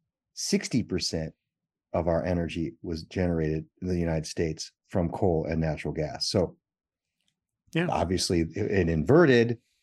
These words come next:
Speaker 1: but it's still seventy, ver-, seventy in two thousand eight when Obama, you know, started this whole deal, and it's sixty now. And wind picked up ten percent of that, or wind and solar picked up ten percent between then and now with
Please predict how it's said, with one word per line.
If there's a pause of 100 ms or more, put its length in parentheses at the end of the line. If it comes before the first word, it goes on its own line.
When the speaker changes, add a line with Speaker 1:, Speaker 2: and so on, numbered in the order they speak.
(300)
Speaker 1:
but
it's
still
seventy,
ver-, (160)
seventy
in
two
thousand
eight
when
Obama, (140)
you
know,
started
this
whole
deal, (420)
and
it's (100)
sixty
now. (460)
And
wind
picked
up
ten
percent
of
that, (520)
or
wind
and
solar
picked
up
ten
percent
between
then
and
now
with